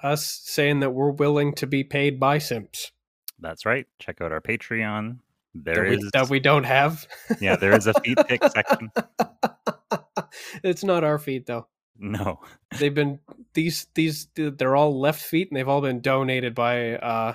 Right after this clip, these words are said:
Speaker 1: someone who wished to remain anonymous.
Speaker 2: There is a female stand-up named Annie Letterman, and I follow her on Instagram, and every single photo she takes, she pixelates her feet, and it makes me laugh every time.
Speaker 1: Ha ha.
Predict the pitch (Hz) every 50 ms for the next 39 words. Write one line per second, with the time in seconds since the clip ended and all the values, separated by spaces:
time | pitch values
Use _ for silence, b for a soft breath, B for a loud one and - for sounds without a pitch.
0 | - _ _ - - 147 143 139 143 135 131 131 131 - - 135 127 127 127 123
1 | 120 117 117 120 117 113 113 110 - - - - _ _ _ _ _ _ 107 104
2 | 107 107 107 110 107 117 113 110 - - 113 110 113 120 120 120 117 117 113 -
3 | - - - 101 101 104 104 104 104 101 - - 92 90 90 90 87 87 85 -
4 | 87 87 82 87 92 90 90 80 78 82 82 90 90 92 90 90 90 92 95 92
5 | 87 90 87 85 85 82 82 82 80 - - 92 87 90 85 78 82 87 80 78
6 | 76 78 78 - - - - - 82 82 85 85 85 85 - 82 80 80 78 76
7 | 82 85 87 90 - - 101 87 87 85 - - 95 92 90 90 87 - - 87
8 | - - 85 82 - - - - - 92 85 80 80 78 - - 95 92 - -
9 | - 90 90 - - - 82 - _ 95 95 98 - - 87 85 73 71 78 87
10 | 85 - - 90 85 82 82 85 85 80 85 80 73 80 80 - - 78 78 90
11 | 98 90 - _ _ _ _ _ _ _ _ - 127 135 147 151 151 151 143 139
12 | 127 127 127 123 123 127 127